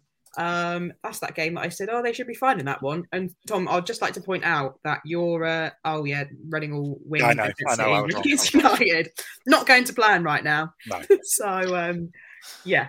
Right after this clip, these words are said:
Speaker 1: that should, <laughs> that should be, uh, a good game and an important one as well. Um, <clears throat> and then in terms of a bit further down the pyramid,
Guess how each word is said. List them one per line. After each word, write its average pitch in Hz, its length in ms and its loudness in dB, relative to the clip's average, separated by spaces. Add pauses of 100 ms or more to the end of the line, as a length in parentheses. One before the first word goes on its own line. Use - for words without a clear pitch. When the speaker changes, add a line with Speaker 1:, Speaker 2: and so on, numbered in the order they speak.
Speaker 1:
that - 140 -4
should, - 360 2 (140)
<laughs> - 160 -16
that 160 140 -4
should - 180 -4
be, 160 320 -6
uh, 151 260 -4
a 165 60 -8
good 160 300 -6
game 151 240 -6
and 165 100 -6
an 165 120 -6
important 143 520 -12
one 120 140 -8 (100)
as 139 140 -12
well. 135 200 -6 (680)
Um, 180 460 2 (100)
<clears throat> 233 500 4
and 175 200 -2
then 170 520 0
in 170 220 -6
terms 170 540 -4
of 147 100 -10
a 151 60 -10
bit - 160 -12
further 151 220 -8
down 208 240 0
the 202 60 -4
pyramid, 202 540 -2